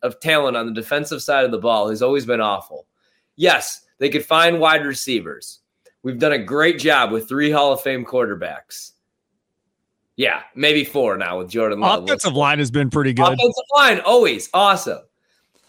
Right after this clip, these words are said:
Speaker 1: This is like my high school. This is like Joliet Catholic. Always great offensive line play, great running backs. Never any kids that could play the secondary. They always got a bunch of white dudes trying to play in the secondary. You can't, you don't win like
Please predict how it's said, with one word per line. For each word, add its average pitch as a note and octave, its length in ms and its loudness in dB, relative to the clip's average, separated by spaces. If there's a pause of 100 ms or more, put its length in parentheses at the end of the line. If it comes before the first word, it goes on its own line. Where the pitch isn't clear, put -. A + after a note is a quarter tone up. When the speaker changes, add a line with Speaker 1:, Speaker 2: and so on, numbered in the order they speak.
(100)
Speaker 1:
This A3 140 0
is C4 100 -4
like C4+ 160 4
my A#3 160 4
high A3 180 4
school. A#2+ 260 -4
This D#3 140 -2
is F#3 80 -8
like F#3 200 0
Joliet G3 400 0
Catholic. F3 500 -2
Always D#3+ 240 2
great D3+ 260 2
offensive F#3+ 520 -2
line D#3 300 -2
play, D#3 260 0
great C3+ 280 -2
running C#3+ 280 -4
backs. C#3 400 -2 (640)
Never D#3 600 -2
any C#3+ 220 0
kids C#3 340 0
that A#2+ 160 -2
could - 140 -10
play B2 240 0
the A2 100 -4
secondary. F#2 760 -8 (340)
They A#2 80 -4
always C#3 180 2
got C#3 140 4
a - 20 2
bunch B2+ 200 -2
of A#2 100 -2
white B2 240 0
dudes F2 300 -8
trying A2+ 280 -2
to A2 80 -4
play A#2+ 280 -2
in A2+ 100 -2
the G#2 80 -8
secondary. E2 680 -8
You F2 60 -18
can't, A#2+ 320 -2
you A2+ 140 -4
don't A#2 140 -2
win A2+ 180 -6
like D#2+ 240 -16